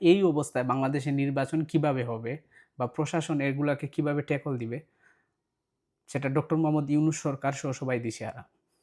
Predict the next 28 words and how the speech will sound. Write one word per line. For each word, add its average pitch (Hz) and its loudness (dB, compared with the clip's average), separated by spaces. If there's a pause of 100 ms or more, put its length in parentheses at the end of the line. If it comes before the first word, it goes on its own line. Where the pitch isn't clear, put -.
(920)
আমাদের 147 2
যদি 151 2
একটা 147 -2
নির্বাচন, 135 0
সুষ্ঠু 156 -2
একটা 160 0
নির্বাচন 147 0
না 143 2
করা 120 -4
যায়, 117 -4 (360)
বাংলাদেশের 139 -2
যে 143 2
বিনিয়োগ 143 2
সহ 123 -4
সব 139 -6
কিছু 127 -10
আটকে 127 -2
আছে, 123 -6 (460)
এই, 165 6 (100)
এইভাবে 165 4
চলতে 156 0
থাকলে 127 -6
বাংলাদেশের 131 -2 (680)
ভবিষ্যৎ 151 2
খুব 156 2
অন্ধকারাচ্ছন্ন। 120 -2 (760)
সেটা 143 0
মানে 139 -4